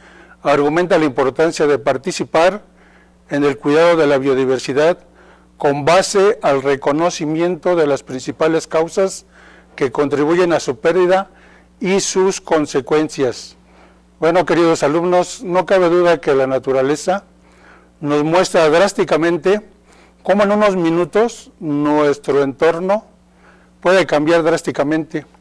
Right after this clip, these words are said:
debido a los eventos naturales que han sucedido tanto en la Ciudad de México como en otras poblaciones, debido a sismos, ciclones, inundaciones, eh,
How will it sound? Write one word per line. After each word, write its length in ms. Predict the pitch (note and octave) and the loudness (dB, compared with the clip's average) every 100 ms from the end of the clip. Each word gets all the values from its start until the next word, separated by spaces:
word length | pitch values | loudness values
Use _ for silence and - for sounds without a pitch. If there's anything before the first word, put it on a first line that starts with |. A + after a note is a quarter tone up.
| _ _ _ _ _ _ - | _ _ _ _ _ _ -8
debido 380 | C3 C#3+ E3+ E3+ | -2 0 2 4
a 80 | |
los 240 | D#3 C#3 - | 2 0 0
eventos 400 | C#3+ D#3 D#3+ D3 | -2 -2 -4 -2
naturales 640 | C3+ B2 C3+ D3+ D#3 D#3+ | -2 -2 0 0 -2 -4
que 180 | - D3 | -2 -2
han 120 | D3+ | 0
sucedido 640 | D3+ C3 C3 C#3 D#3 F#3 - - - - _ - | -2 -4 -4 -2 -2 -4 -6 -20 -20 -20 _ -4
tanto 240 | C#3+ B2+ | -4 -2
en 60 | C3 | -4
la 80 | B2 | -2
Ciudad 260 | C#3 D3+ | 0 0
de 120 | D#3+ | 2
México 540 | D3+ D3+ D3+ - D#3+ C#3+ - | -2 -6 -10 -4 -4 -4 -8
como 400 | D#3 D#3+ F3 F3 | -4 0 2 2
en 280 | E3+ F#3 | 0 0
otras 320 | D#3 D3+ D#3+ - | -2 -2 -4 -4
poblaciones, 640 | C3 B2 A#2 C#3 B2+ A#2+ _ _ _ - - _ _ | -4 -4 -4 -8 -10 -20 _ _ _ -20 -20 _ _
debido 340 | C3+ D3+ E3 E3 | -2 2 2 2
a 40 | |
sismos, 480 | - D#3+ E3+ E3+ E3+ | 0 -2 0 0 -2
ciclones, 640 | D3 - D3+ D#3+ E3 E3 | -4 -2 0 2 0 -4
inundaciones, 920 | D#3 C3+ B2+ B2 D3+ D#3 F3 F3+ - - _ _ _ _ _ _ _ _ D3+ | -6 -6 -6 -6 -4 -4 -4 -8 -14 -20 _ _ _ _ _ _ _ _ -2
eh, 420 | C#3+ D3 D3 | 2 4 4